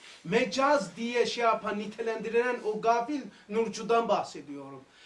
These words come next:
E, Şualar yedi yüz kırk dörtte, yedi yüz kırk altıda diyor ki, "Bütün sihir ve büyüleri iptal edebilen Asay Musa." Ya mecazdır, manevidir. Hayır, bizzat re-, realitedir o. Asay Musa nedir? Musa Aleyhisselam'ın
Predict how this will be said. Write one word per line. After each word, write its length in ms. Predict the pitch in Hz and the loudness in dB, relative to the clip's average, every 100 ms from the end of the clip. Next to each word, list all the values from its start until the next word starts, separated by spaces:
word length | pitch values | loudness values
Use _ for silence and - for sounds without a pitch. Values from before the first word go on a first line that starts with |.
| - - _ | -20 -20 _
E, 60 | 151 | -10
Şualar 520 | - 214 226 233 226 | -4 4 6 6 6
yedi 220 | 202 208 | 2 -4
yüz 160 | 220 196 | -6 -8
kırk 220 | 208 - | -10 -2
dörtte, 380 | 220 202 - 214 | -2 -2 -2 0
yedi 240 | 196 190 | 2 0
yüz 140 | 208 - | -4 -6
kırk 180 | 202 214 | -6 0
altıda 400 | 202 214 208 196 | 0 0 -4 -4
diyor 180 | 262 | -6
ki, 140 | 196 190 | -6 -8
"Bütün 260 | 196 269 285 | -8 -6 -6
sihir 500 | - 233 214 302 220 | -6 -6 -2 -2 2
ve 160 | 196 | 0
büyüleri 340 | 185 214 202 190 | 0 -4 0 0
iptal 420 | - - 220 208 | -2 -4 0 2
edebilen 480 | 196 196 196 196 185 | 2 0 2 0 0
Asay 340 | 185 - 190 | -6 -4 -4
Musa." 240 | 175 - 170 - - | -4 -6 -4 -4 -2
Ya 140 | 311 320 | 4 6
mecazdır, 640 | 294 - 285 240 - 175 | 6 8 8 8 6 2
manevidir. 380 | 226 233 214 175 | 4 4 4 4
Hayır, 360 | 269 339 330 196 - _ _ 208 | 6 8 6 -2 -8 _ _ 2
bizzat 460 | 285 - 269 254 | 2 4 2 2
re-, 260 | 294 254 240 - 185 | -2 -2 -4 -8 4
realitedir 600 | 233 262 269 - 208 185 | 10 10 8 0 -2 -2
o. 140 | 135 - _ - - | -4 -12 _ -12 6
Asay 500 | 254 277 294 285 254 | 6 8 8 6 6
Musa 600 | 240 220 - 294 311 - - - | 2 0 6 8 8 4 -14 0
nedir? 400 | 226 320 302 320 - - - | 6 6 6 0 -4 -20 -6
Musa 440 | 185 285 - 359 | 2 2 8 10
Aleyhisselam'ın 840 | 339 294 - 269 254 247 240 233 170 | 10 10 4 4 8 8 6 2 0